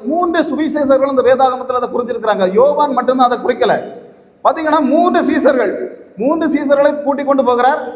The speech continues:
பக்கத்துல இருந்து ஒரே தூக்கம். பாத்தீங்கன்னா, எட்டு பேர் வெளியே இருந்து தூங்குறாங்க, மூன்று பேர் பக்கத்துல இருந்து தூங்குறாங்க. ஒருத்தன் விலை பேசி இயேசுவை விற்பதற்காக போயிட்டான்.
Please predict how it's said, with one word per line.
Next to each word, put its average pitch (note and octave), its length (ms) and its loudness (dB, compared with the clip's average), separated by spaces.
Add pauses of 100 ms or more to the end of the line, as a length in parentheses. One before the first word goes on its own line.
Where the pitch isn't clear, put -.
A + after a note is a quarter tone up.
(120)
பக்கத்துல B3 340 0
இருந்து C4 320 0
ஒரே B3+ 260 4 (800)
தூக்கம். B3 600 0 (340)
பாத்தீங்கன்னா, D#4 520 2
எட்டு C4 300 0
பேர் D#4+ 240 4 (500)
வெளியே D4 240 2
இருந்து D#4 240 2
தூங்குறாங்க, C4+ 400 2 (600)
மூன்று D4+ 320 -2
பேர் D4 200 2
பக்கத்துல A3+ 340 0
இருந்து D4+ 260 0
தூங்குறாங்க. B3 300 2 (680)
ஒருத்தன் C4+ 360 2
விலை C4 220 4
பேசி D4+ 300 0 (100)
இயேசுவை C#4+ 500 2
விற்பதற்காக C4+ 640 2
போயிட்டான். G#3 300 -2